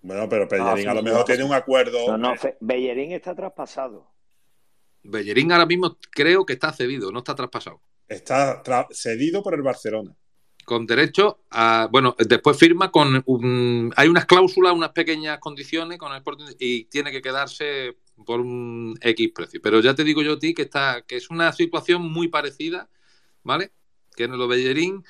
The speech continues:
Speaker 3: porque mucha gente da por hecho de que Bellerín pueda llegar aquí, al Betis, etcétera, etcétera. Mm, por eso digo que cuidado, que lo
Speaker 1: Yo
Speaker 3: de
Speaker 1: no,
Speaker 3: Ayoce también puede ser lo mismo.
Speaker 1: no, yo, yo es que creo que lo de Belle-, Bellerín no, creo que no está ahora mismo en los planes, pero no sé, ya, ya se
Speaker 3: Bueno,
Speaker 1: han dado
Speaker 3: tú
Speaker 1: muestra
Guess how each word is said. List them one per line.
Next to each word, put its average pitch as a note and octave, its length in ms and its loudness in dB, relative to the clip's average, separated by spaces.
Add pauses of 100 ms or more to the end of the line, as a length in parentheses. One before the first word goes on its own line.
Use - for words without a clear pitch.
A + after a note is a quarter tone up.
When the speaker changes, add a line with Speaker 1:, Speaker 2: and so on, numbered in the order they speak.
(260)
Speaker 3:
porque A#2+ 140 -8
mucha C#3+ 240 -2
gente C#3+ 220 -6
da C#3 100 -6
por C3 140 -6
hecho C#3 240 -4
de B2+ 80 -2
que A#2+ 80 -2
Bellerín A#2+ 320 -4
pueda B2 200 -4
llegar A2+ 240 -4
aquí, B2+ 300 -4
al A#2 140 -2
Betis, A#2+ 320 -6
etcétera, G2+ 320 -10
etcétera. C#3+ 340 -6 (560)
Mm, G#2+ 600 -8 (180)
por A2+ 160 4
eso C3+ 160 6
digo D#3+ 200 6
que C3 200 4
cuidado, C3+ 380 2
que D#3 80 -4
lo C#3 60 0
Speaker 1:
Yo B2+ 100 6
Speaker 3:
de C3+ 60 4
Speaker 1:
no, C#3+ 60 4
Speaker 3:
Ayoce C#3+ 140 -2
también C#3 220 -6
puede C3 120 -4
ser C3 120 -4
lo A#2+ 80 -2
mismo. F2+ 220 -10
Speaker 1:
no, C3+ 240 6
yo, B2+ 240 2
yo A#2 160 0
es B2+ 60 -2
que C3 120 -4
creo C3 200 0
que C#3+ 80 -2
lo C3 100 2
de A#2 80 0
Belle-, G#2+ 280 -4
Bellerín G#2 540 -10
no, A2 460 -10 (340)
creo A2+ 240 6
que B2+ 100 2
no G#2+ 120 -2
está A2 320 0
ahora A2 160 0
mismo A2+ 240 -8
en A2+ 60 -6
los A2 100 -6
planes, D3+ 260 -10
pero G2 100 -12
no G2+ 80 -12
sé, A#2 380 -2
ya, G#2 160 -4
ya G#2+ 180 -2
se - 60 -6
Speaker 3:
Bueno, B2 140 -2
Speaker 1:
han B2+ 40 -6
dado C3+ 140 0
Speaker 3:
tú A#2 60 -6
Speaker 1:
muestra A#2+ 420 0